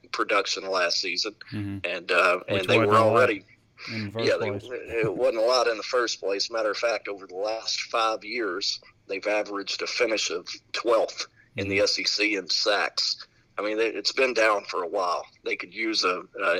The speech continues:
Speaker 1: an explosive type guy to get 'em back up there, and, and he certainly seems to fit the bill. So, uh, interesting that he has two years left, too. That,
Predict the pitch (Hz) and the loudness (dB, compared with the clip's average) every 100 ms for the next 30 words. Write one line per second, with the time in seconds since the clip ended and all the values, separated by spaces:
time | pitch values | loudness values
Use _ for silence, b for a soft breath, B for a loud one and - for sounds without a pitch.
0 | - 92 85 - 110 107 104 95 101 87 | 0 -4 -2 0 2 2 0 0 2 2
1 | - 90 92 90 98 98 92 90 101 92 | 2 2 2 0 -2 0 2 2 2 -2
2 | - 90 92 92 82 B B B - - | 0 0 0 -2 -8 B B B -10 -6
3 | 92 - - 101 98 98 95 - 98 92 | -2 0 4 4 2 0 0 0 0 -2
4 | - - 101 95 92 113 127 107 - - | -4 0 -2 -2 -2 4 4 2 -6 -4
5 | - 101 92 - B B B - 95 95 | 2 4 2 0 B B B 2 4 4
6 | 78 127 139 135 - 135 123 117 127 117 | 4 2 4 4 4 4 4 6 6 4
7 | - 170 185 143 107 - 107 101 123 - | 2 0 0 0 2 0 -2 -2 -2 -2
8 | 160 123 98 | 0 0 -2